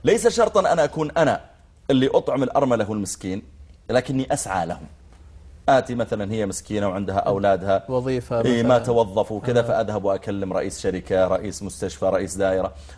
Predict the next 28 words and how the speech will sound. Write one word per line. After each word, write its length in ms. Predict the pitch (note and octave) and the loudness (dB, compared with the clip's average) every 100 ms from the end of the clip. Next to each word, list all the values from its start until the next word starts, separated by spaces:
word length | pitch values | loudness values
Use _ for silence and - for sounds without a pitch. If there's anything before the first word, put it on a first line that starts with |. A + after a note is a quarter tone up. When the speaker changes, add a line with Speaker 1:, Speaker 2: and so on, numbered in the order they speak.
| - | -8
Speaker 1:
أقول 240 | - C#3 | 0 4
له: 60 | A#2+ | 6
"يا 60 | |
أخي 160 | G#2 G#2+ | 4 0
ترى 180 | G#2 F#2+ | -2 0
هذه 200 | F#2+ F#2 | 0 -2
مسكينة 480 | F2+ - F#2+ F#2 | -8 -8 -6 -2
والولد 480 | F#2 F#2 G2 F#2+ F#2 - - - - C#3 | -2 -2 2 2 2 -4 -20 -20 -8 0
إذا 120 | B2 | 4
وظفته 500 | A2 F#2 A2 - G2+ | 4 2 -2 -2 -6
أنت 180 | - A#2 | -6 -6
في 60 | |
الحقيقة 400 | G#2+ G2+ A#2+ A#2 | -6 -6 -6 -2
لا 140 | G#2 A#2+ | 2 2
تنقذ 500 | A#2+ A2+ A2 G2+ G2 - - | 2 -6 -4 -4 -4 -8 -20
شخصا 380 | - B2+ - A2 | -6 -6 -2 -2
واحدا، 540 | A2+ A#2 - G2+ G2+ A2+ | 2 0 0 -4 -4 -6
أنت 140 | A2+ | -6
بهذا 340 | G#2+ A#2+ B2+ A2+ | -4 0 2 2
يا 180 | B2+ | 2
أخي 160 | A#2+ A2 | 0 -4
تنقذ 400 | C3 B2+ - A#2 A2 - - - | -4 -4 -2 -4 -6 -20 -14 -4
عائلة 440 | A#2 C#3 D3 C#3 | 2 2 0 -4
كاملة 560 | - C3+ C3 B2 A2+ G#2 - - - - - - - - - | -4 0 2 2 2 0 -4 -20 -20 -20 -20 -20 -20 -20 -8
وتحمي 460 | C3 - - C#3+ C3 | -2 -2 0 -2 -2
أعراضهم"، 720 | G#2+ G2+ C3 B2+ A#2+ A#2+ A2 - - - | -2 0 2 4 2 0 -4 -8 -18 -8
وأسعى 800 | G#2+ A#2 A2+ - F#3+ - G#2+ F#2+ | 4 6 6 2 0 0 -2 -2
لهم 220 | F#2+ D#2+ | -6 -8